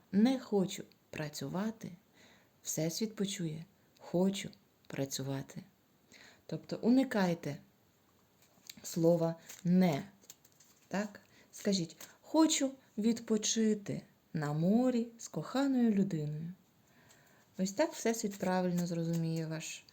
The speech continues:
запит. Далі, подарунок місяця.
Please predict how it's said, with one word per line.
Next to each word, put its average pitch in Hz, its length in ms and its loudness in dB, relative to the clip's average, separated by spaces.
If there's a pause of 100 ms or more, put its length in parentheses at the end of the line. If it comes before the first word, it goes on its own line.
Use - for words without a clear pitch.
(180)
запит. 160 680 -4 (1700)
Далі, 175 280 0
подарунок 196 560 6
місяця. 180 500 0